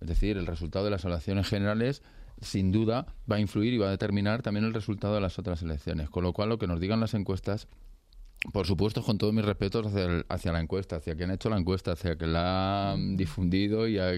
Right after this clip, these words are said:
quien opina sobre ella, pero creo que, que tiene muy poca capacidad de predicción. Y luego también en lo que se refiere a, a los resultados últimamente, bueno, pues hay encuestas,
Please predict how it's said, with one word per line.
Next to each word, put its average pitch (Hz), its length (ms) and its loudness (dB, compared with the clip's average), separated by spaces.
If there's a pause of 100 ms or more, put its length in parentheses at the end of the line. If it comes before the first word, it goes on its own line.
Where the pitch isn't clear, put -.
(120)
quien 92 220 0
opina 98 300 0
sobre 95 280 0
ella, 101 160 2
pero 87 200 0
creo 95 200 0
que, 104 180 -2 (400)
que 101 120 0
tiene 104 200 2
muy 110 160 2
poca 104 320 0
capacidad 101 400 -2
de 101 100 0
predicción. 98 540 0 (480)
Y 113 140 4
luego 110 220 4
también 117 360 2
en 143 60 2
lo 117 80 4
que 98 100 0
se 92 120 -2
refiere 104 880 2
a, 95 540 0
a 98 100 -2
los 95 160 2
resultados 101 680 -2
últimamente, 107 800 0 (300)
bueno, 110 300 2
pues 92 200 -2
hay 95 120 2
encuestas, 117 680 -2